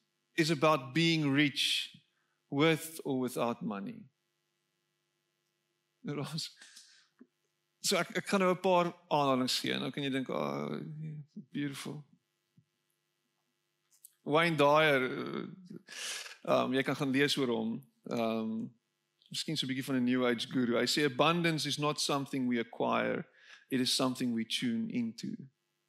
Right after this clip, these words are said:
Oh, daar's 'n stuk waarheid daarin. It's not something we acquire, it's, it's something we tune into. Stephen Covey, wat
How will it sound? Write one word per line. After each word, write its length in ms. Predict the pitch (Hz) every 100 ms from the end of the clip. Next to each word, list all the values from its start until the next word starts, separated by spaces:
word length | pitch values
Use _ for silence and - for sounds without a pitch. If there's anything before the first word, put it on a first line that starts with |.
| _ _ _ _ _ _ _ _ _
Oh, 180 | 156 139
daar's 180 | 127 123
'n 40 |
stuk 220 | - 113
waarheid 320 | 113 120 139
daarin. 540 | 117 117 - - - 131 _ _ _ _ _ _ _ _ - -
It's 100 | -
not 160 | - 165
something 460 | - 180 170 165 143
we 80 | 131
acquire, 580 | - 170 175 170 143
it's, 440 | 135 - - - _ _ _ _ _ _ _ -
it's 180 | 151
something 340 | - 151 156 139
we 100 | 131
tune 280 | - 139 135
into. 580 | 170 170 - 123 131 139 _ _ _ _ _ -
Stephen 400 | - 180 165 -
Covey, 640 | 190 202 196 139 131 127
wat 180 | 135